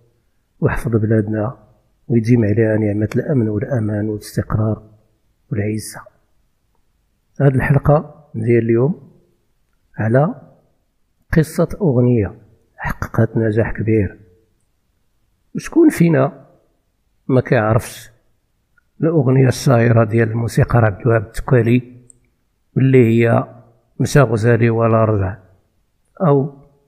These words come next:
اللي معنونة برجانا في الله؟ هاد الأغنية كانت لها قصة مؤثرة من وراء النجاح ديالها.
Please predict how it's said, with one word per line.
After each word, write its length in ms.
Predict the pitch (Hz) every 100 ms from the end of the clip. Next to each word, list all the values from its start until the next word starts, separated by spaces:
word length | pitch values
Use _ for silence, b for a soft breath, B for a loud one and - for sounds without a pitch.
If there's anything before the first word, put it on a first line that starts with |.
| - 175 - _ -
اللي 180 | 127 131
معنونة 500 | 120 117 123 123 117
برجانا 960 | 110 117 - - - - 117 120 120
في 100 | 101
الله؟ 340 | 117 101 95 - _ _ _ _ _ _ _ _ _ _ _ _ _ -
هاد 120 | 113
الأغنية 800 | 135 143 107 110 117 135 156 - - _ _ _ -
كانت 240 | 135 113
لها 180 | 117 113
قصة 420 | 110 120 - 123
مؤثرة 840 | 120 131 - - - 117 98 - - _ _ _ _ _ _ -
من 140 | 113
وراء 380 | 104 107 107 123
النجاح 500 | 151 120 110 107 101
ديالها. 500 | 101 113 98 92 -